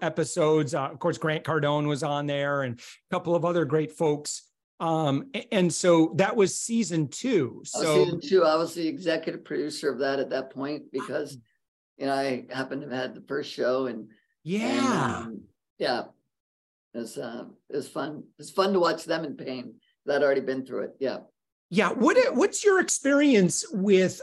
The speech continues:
Speaker 1: um, you know, and again, with the experience with, uh, Gilligan's, the Gilligan's Island, uh, experience as well. So, you know, you're a business guy, um, and, and here we are, y-, you know, you have an opportunity where you get to, you know, create entertainment, like, value-driven entertainment, but still,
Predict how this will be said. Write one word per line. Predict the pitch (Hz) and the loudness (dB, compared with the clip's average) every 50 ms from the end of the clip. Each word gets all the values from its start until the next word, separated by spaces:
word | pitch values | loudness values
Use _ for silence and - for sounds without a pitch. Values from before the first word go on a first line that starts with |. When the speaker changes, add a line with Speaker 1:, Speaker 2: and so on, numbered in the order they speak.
| - - | -6 -2
Speaker 1:
um, | 202 170 165 160 156 160 | 2 2 4 4 2 2
you | - 233 185 | 2 2 2
know, | 180 | 2
and | 165 165 | 2 2
again, | 160 165 190 180 180 175 | 2 0 0 0 0 0
with | 175 165 | 0 -2
the | - 185 156 | 0 -2 -4
experience | 127 - - 196 175 175 180 156 - | -4 -4 -4 -4 -2 -2 -2 -4 -2
with, | - 160 151 - - - | -2 -2 -2 -2 -4 -6
uh, | - 165 151 | -4 -4 -4
Gilligan's, | 135 120 165 156 156 147 147 139 120 - - - | -2 -2 0 0 0 -2 -4 -6 -6 -10 -12 -10
the | - 190 165 165 | -4 0 0 0
Gilligan's | 170 165 185 151 180 202 202 180 160 170 151 | 0 -2 -2 0 2 4 4 2 2 0 0
Island, | 180 185 190 196 202 202 196 175 175 156 233 - | -2 -2 0 0 0 0 0 -2 -4 -6 -6 -4
uh, | 196 165 151 160 - | -2 -2 -2 -2 -2
experience | 196 151 123 - - 175 165 160 151 - | -4 -6 -6 -4 -4 -2 0 0 -2 -2
as | 135 120 | -6 -2
well. | 151 180 175 160 139 - - - - - - | 0 2 2 0 -2 -6 -12 -18 -20 -18 -16
So, | - - - 220 220 214 - - | -10 -2 2 2 2 2 2 -2
you | 262 262 311 294 262 262 | -14 -12 -4 -2 0 2
know, | 247 | 2
you're | 233 226 269 277 277 | 2 0 0 -2 -2
a | |
business | 233 277 302 208 226 254 180 - | -2 -4 -6 -4 -4 -4 -4 -4
guy, | - - 135 - - - - _ - | -6 -10 -10 -10 -14 -16 -16 _ -4
um, | - 175 170 165 165 165 160 165 - | 0 2 2 4 4 2 0 0 -2
and, | 226 208 180 190 - | 0 0 0 0 -2
and | 226 190 185 | -2 -2 -2
here | 180 - 226 226 233 | -2 0 -2 0 0
we | 220 220 208 | 0 0 0
are, | 190 180 180 170 165 165 160 170 - - | 2 2 2 2 2 2 0 0 -4 -8
y-, | - 233 - - | -12 -16 -16 -12
you | 233 226 196 170 | -6 -2 2 4
know, | 165 160 | 6 6
you | 156 160 185 202 | 6 6 6 6
have | 190 175 | 6 6
an | 175 175 | 4 0
opportunity | 175 165 165 - - 185 180 175 156 175 170 | 0 0 -2 -2 2 2 2 4 4 2 2
where | 156 156 156 | 2 2 0
you | 160 156 | 0 0
get | 185 165 - | -2 -2 -2
to, | - 160 156 151 139 - - - _ _ _ _ _ _ _ _ _ _ _ | 2 2 2 2 0 -4 -8 -20 _ _ _ _ _ _ _ _ _ _ _
you | - 254 | 4 6
know, | 202 185 170 | 8 8 6
create | - - - 240 220 220 208 - | 4 2 4 4 4 4 4 2
entertainment, | 220 202 190 180 160 - 190 180 160 131 123 | 2 4 4 4 4 4 2 2 2 0 0
like, | 196 170 156 | 0 0 0
value-driven | 127 120 190 208 262 269 269 226 170 139 170 160 143 147 143 | 2 2 4 4 4 6 4 4 4 4 2 2 2 2 0
entertainment, | 147 139 139 143 - - 165 156 151 147 143 147 | 0 -2 -2 -6 -6 -6 -4 -2 -2 -2 -2 0
but | 151 160 135 - | -2 -2 -2 -2
still, | - - - 180 180 180 175 175 165 165 | -4 -2 0 2 4 4 4 4 2 0